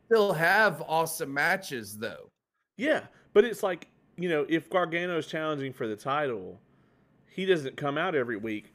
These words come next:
Speaker 2: One week he'll come out, maybe he'll have a match or, or a promo or a segment. And then the next week, you have, like, a pre-tape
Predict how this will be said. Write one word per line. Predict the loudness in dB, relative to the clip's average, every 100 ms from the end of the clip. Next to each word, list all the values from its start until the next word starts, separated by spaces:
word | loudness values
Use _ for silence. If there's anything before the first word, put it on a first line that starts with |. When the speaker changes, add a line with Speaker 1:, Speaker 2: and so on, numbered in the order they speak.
| _
Speaker 2:
One | -4 -2 0
week | 0 0
he'll | 0 -4
come | -2 -4
out, | -2 -2
maybe | -4 -2
he'll | -2 0
have | -2
a | -4
match | -6 -4 -4 -6 -10
or, | -6 -6 -6 -14 _
or | -4 -2
a | -4
promo | -4 -4 -4 -4
or | -6
a | -8
segment. | -4 -4 -4 -10 -16 _ _ _ -8
And | -4
then | -4
the | 0
next | 0 0 -4
week, | -4 -4 -12 _ _
you | 0 4
have, | 4
like, | 2 -2
a |
pre-tape | -6 -4 -4 -4 -4 -4 -6 -16